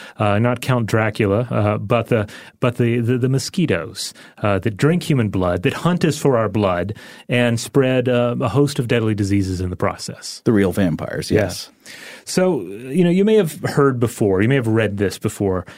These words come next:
Speaker 1: that mosquitoes prefer type O blood.
Speaker 2: I don't know if I'd heard that, but, uh,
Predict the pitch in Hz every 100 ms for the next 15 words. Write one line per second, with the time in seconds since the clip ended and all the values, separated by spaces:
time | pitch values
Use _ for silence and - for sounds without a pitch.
0 | - - 120 120 117 110 - 151 139 135
1 | 117 - 110 110 101 - 110 98 92 92
2 | 85 98 95 - - _ - 175 285 359
3 | 214 233 165 69 65 90 80 73 73 71
4 | 101 95 90 90 87